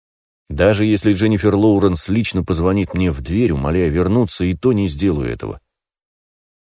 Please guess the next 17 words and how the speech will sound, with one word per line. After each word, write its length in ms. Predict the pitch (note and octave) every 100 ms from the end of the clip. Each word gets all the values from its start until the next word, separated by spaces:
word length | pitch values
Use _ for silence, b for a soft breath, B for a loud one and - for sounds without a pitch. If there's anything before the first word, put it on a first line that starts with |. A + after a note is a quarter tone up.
| _ _ _ _ -
Вот 180 | G#2
что 140 | - C3
я 80 | B2
вам 140 | A#2
скажу 280 | - G#2+ G#2+
с 80 | -
самого 280 | G2 F2+
начала. 520 | F2 E2+ - A#1+ G#1 - _ _ _ _ _ _ _ _ _ _ _ _ _ _ -
То, 120 | G#2+
что 160 | F2+ F2+
я 80 | E2
сейчас 380 | - F2 D#2
расскажу 540 | D2+ D2+ D#2 C#2+ D#2+ A2+
вам, 260 | G#2 F#2+ D2 _ _ _ _ _ _ -
может 280 | F#2 G#2 -
показаться 500 | F2 A#2+ A2 E2 F#2+
невероятным. 800 | G#2+ A#2 C3 A2 C#2 - G#1+